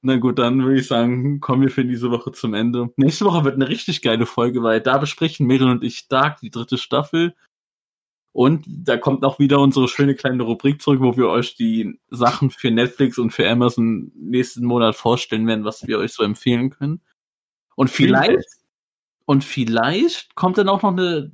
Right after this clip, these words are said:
Speaker 1: die Spoiler-Review zu The Last of Us zwei, aber da müssen wir mal gucken, das ist dann spontan, spätestens die rauf-, die Woche darauf dann.
Speaker 2: Ja, wann du halt fertig bist.
Speaker 1: Nee, das hat ja nicht nur, ich
Speaker 2: Okay.
Speaker 1: denk mal, ich werd's die Woche schon schaffen, aber wie gesagt, wir müssen halt gucken,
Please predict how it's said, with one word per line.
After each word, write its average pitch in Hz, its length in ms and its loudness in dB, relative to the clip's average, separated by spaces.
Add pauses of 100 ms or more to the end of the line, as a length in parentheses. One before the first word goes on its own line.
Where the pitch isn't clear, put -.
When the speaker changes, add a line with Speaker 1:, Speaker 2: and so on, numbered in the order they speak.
Speaker 1:
die 131 320 0
Spoiler-Review 156 680 0
zu 147 180 -10
The 135 80 -2
Last 120 320 0
of 120 100 -6
Us 110 160 -6
zwei, 107 160 0
aber 123 140 4
da 127 40 4
müssen 131 220 0
wir 117 80 -4
mal 95 120 -4
gucken, 110 260 -8
das - 160 -8
ist - 160 -10
dann 117 120 0
spontan, 104 420 -2
spätestens 143 480 0
die 127 100 0
rauf-, 117 280 2
die 127 200 2
Woche 123 240 0
darauf 104 340 -6
dann. 147 300 -10 (1700)
Speaker 2:
Ja, 107 160 0
wann 104 120 0
du 117 180 0
halt 123 140 0
fertig - 300 -4
bist. - 340 -14 (140)
Speaker 1:
Nee, 185 360 0 (560)
das 135 160 -2
hat 170 100 -2
ja 185 60 2
nicht 196 200 0
nur, 196 240 -2
ich 101 140 -2
Speaker 2:
Okay. 131 100 0
Speaker 1:
denk 202 120 -4
mal, - 140 2
ich - 200 -2
werd's 165 200 0
die 151 120 0
Woche 170 180 -2
schon 151 200 0
schaffen, 165 360 -4
aber 117 200 -2 (280)
wie 135 100 4
gesagt, 160 320 4
wir 127 140 -2
müssen 151 240 0
halt 151 140 -4
gucken, 151 480 -2